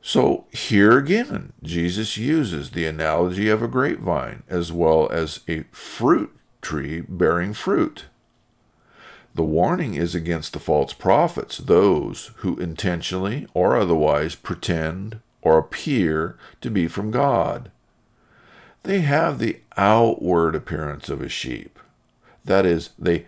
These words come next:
mimic the traditional things that Christ's followers say and do. Thus, they look authentic.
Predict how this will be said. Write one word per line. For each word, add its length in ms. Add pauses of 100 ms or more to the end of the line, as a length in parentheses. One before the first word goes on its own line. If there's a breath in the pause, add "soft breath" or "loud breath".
mimic 800
the 100
traditional 760
things 520
that 160
Christ's 500
followers 800
say 840 (100)
and 240
do. 460 (1300 loud breath)
Thus, 500
they 420
look 800
authentic. 720